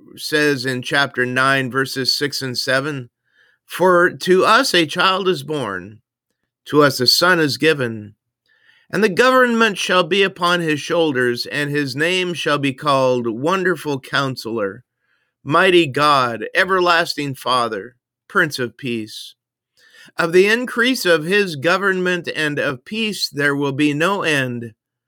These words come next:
on the throne of David and over his kingdom, to establish it and to uphold it with justice and with righteousness from this time forth and forevermore. The zeal of the Lord of hosts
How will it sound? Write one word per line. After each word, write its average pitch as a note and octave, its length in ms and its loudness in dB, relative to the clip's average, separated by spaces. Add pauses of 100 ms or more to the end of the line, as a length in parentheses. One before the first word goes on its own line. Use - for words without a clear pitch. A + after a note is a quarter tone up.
(380)
on D#3 140 0
the D#3 120 0
throne F3+ 300 2
of E3 180 0
David G3 480 2
and D#3+ 200 0
over E3+ 340 0
his E3 200 -2
kingdom, G#3 680 -4
to D3+ 200 -2
establish E3+ 680 0
it G3+ 200 -6
and C3+ 220 -6
to C#3 240 -2
uphold F3 420 -2
it A2+ 100 -4
with A#2+ 240 -4
justice F3+ 760 -4 (400)
and E3 160 0
with D3 200 2
righteousness G3 920 -2
from D3 480 -4
this F3+ 240 2
time F3 340 0
forth E3 540 0
and D3 220 -4
forevermore. B2 840 -4 (720)
The C#3+ 140 0
zeal C3+ 480 4
of A2+ 140 0
the A#2+ 80 -2
Lord B2+ 300 0
of A2 100 -4
hosts - 760 -6